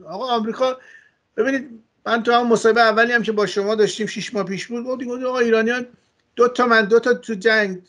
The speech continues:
است-، آمریکا رو شکست دادن و عملاً هم نشون می‌ده که تو این مرحله هم آمریکایی رو دارن شکست می‌دن.» تا الان که نتایج به نفع مقاومت، به نفع جبهه آمریکا نبوده دیگه. بنابراین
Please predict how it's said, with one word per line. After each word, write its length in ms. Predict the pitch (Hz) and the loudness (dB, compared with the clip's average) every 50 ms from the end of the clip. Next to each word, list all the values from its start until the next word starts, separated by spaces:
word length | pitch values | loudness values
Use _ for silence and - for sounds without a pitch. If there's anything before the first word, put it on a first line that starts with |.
| _ 160 - _ _ - | _ -20 -20 _ _ -6
است-، 220 | 196 180 - - | -6 -4 -4 -6
آمریکا 480 | 208 202 - 185 190 190 190 180 196 226 | -6 -4 -2 -4 -2 -2 -2 -2 0 0
رو 60 | 226 | 0
شکست 460 | - - 202 - 214 226 214 208 - | -2 -4 -2 0 2 2 2 2 0
دادن 420 | 214 202 180 190 185 190 196 208 - _ _ _ _ _ _ _ _ _ _ _ - | -2 -2 0 -2 -4 -4 -6 -10 -14 _ _ _ _ _ _ _ _ _ _ _ 0
و 40 | |
عملاً 440 | 196 214 214 208 202 208 208 226 240 | 2 4 4 4 4 4 4 2 2
هم 140 | 254 262 254 | 2 2 0
نشون 300 | 240 214 - - 240 240 | 0 0 -2 -2 -6 -8
می‌ده 220 | 247 254 254 254 | -6 -6 -6 -6
که 140 | - 240 233 | -8 -8 -8
تو 140 | 233 - 233 | -8 -8 -6
این 160 | 220 226 240 | -6 -4 0
مرحله 420 | 240 233 214 202 185 190 202 208 220 | 2 2 2 4 2 2 2 4 2
هم 140 | 233 233 | 2 2
آمریکایی 420 | 233 214 202 196 190 - 202 208 214 | 0 0 -2 -2 0 2 4 6 6
رو 60 | 226 | 4
دارن 240 | 220 220 208 220 220 | 4 2 0 0 -2
شکست 440 | - 220 185 202 202 214 208 208 208 | -2 -4 -2 0 0 0 0 -2 -6
می‌دن.» 300 | 185 156 147 135 131 - _ _ _ _ _ _ _ _ _ _ _ _ _ _ _ - | -8 -8 -8 -8 -10 -14 _ _ _ _ _ _ _ _ _ _ _ _ _ _ _ -2
تا 140 | 202 190 196 | 2 4 4
الان 260 | 202 196 196 214 226 | 4 4 4 2 0
که 120 | - 240 | 0 0
نتایج 440 | 233 226 208 190 190 202 214 226 220 | 2 2 2 2 4 4 4 4 4
به 100 | 214 226 | 2 0
نفع 440 | 208 220 226 220 226 233 214 202 190 | 2 2 2 2 2 2 0 0 -2
مقاومت، 680 | 185 175 180 170 170 170 170 170 165 160 165 160 165 | -6 -8 -6 -2 -2 -2 -2 -2 -2 -4 -4 -4 -4
به 120 | 160 160 165 | -6 -4 -2
نفع 520 | 170 175 160 160 180 175 170 170 165 165 165 - | -2 -2 -2 -2 -2 -2 -2 -4 -6 -8 -12 -10
جبهه 340 | - - 180 185 180 185 180 | -6 -4 -4 -2 -2 0 0
آمریکا 420 | 170 170 170 165 170 170 175 214 220 | 0 0 0 0 -2 -2 0 2 4
نبوده 380 | 226 233 240 202 185 170 175 | 4 4 4 2 0 0 -2
دیگه. 340 | 156 156 147 151 147 151 156 _ _ _ _ _ _ _ _ _ _ | -2 -2 -4 -6 -8 -10 -12 _ _ _ _ _ _ _ _ _ _
بنابراین 560 | - 180 190 190 202 196 196 202 214 240 220 | -8 -6 -4 -2 -2 0 0 0 0 0 -2